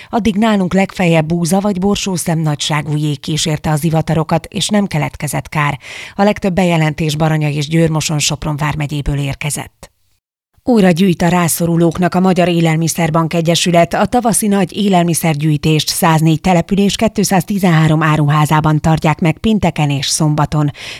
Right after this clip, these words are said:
Főképp tartós, hűtést nem igénylő élelmiszerrel és a közelgő gyermeknap miatt csokoládéval tudnak segíteni. Az adományok a gyűjtést követően az egyes áruházak környékén működő karitatív szervezetek közreműködésével kerülnek majd a rászorulókhoz.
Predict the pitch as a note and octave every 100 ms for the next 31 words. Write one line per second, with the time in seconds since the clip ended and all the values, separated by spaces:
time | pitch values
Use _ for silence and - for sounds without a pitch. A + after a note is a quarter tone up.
0 | - A#3+ G#3+ F#3+ A3+ A3 - G3+ F#3 -
1 | - A3 G#3 G3 G3+ F#3 E3+ E3 D#3 D#3
2 | - E3+ D#3 D#3+ D3+ F3+ E3+ F3 F#3 G3
3 | - G#3 F3+ D#3+ D#3 E3+ E3 D#3 D#3+ -
4 | D#3 D3+ - E3 - D#3+ D3+ D3 D3 D3
5 | D3 D3+ D#3+ D3 - D3 D#3 D#3 D#3 E3
6 | - - - - G#3 G#3+ A3 G#3 F#3 E3+
7 | D#3+ D#3+ D#3+ D#3 D#3+ - F3+ E3 D#3 F3
8 | F3 E3 D#3+ D#3+ F#3+ F3+ F3 D#3 D#3+ E3
9 | - E3 E3 D#3 E3+ D#3 D#3 - D#3+ D#3
10 | G#3 G#3 F3 E3+ F3 D#3 - D3+ D3+ D3
11 | D#3 - E3+ D#3+ D#3 D#3 - D3+ D3 -
12 | D3 D3 C#3 D#3+ D3+ D3+ D3 D#3 D3+ D3
13 | D3 C#3 - D3+ D3 C#3 - D#3 D3 -
14 | -